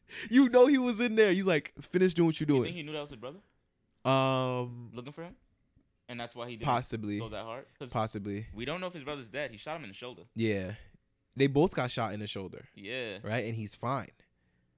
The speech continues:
Speaker 1: Right? So I feel like he, he, that was the way of, um,
Speaker 2: But he thinks he killed him, probably.
Speaker 1: Maybe.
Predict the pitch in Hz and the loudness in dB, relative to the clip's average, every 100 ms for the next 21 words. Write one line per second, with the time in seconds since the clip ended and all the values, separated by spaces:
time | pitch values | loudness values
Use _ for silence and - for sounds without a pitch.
0 | _ 98 107 117 - 110 113 123 123 120 | _ -6 -6 -6 -4 -4 -4 -4 -4 -4
1 | - 127 117 110 71 - 113 113 107 101 | -6 -8 -6 -8 -10 -10 -6 -6 -6 0
2 | 127 123 123 110 113 110 110 107 104 104 | 0 2 -2 -2 -2 0 0 -2 -4 -6
3 | 101 101 101 98 - _ _ _ _ _ | -8 -8 -10 -14 -20 _ _ _ _ _
4 | _ 113 110 120 113 101 95 90 92 90 | _ -10 -10 -12 -14 -14 -16 -16 -16 -18
5 | 87 _ _ _ - _ _ _ _ 90 | -20 _ _ _ -20 _ _ _ _ -14
6 | 60 - - | -14 -14 -18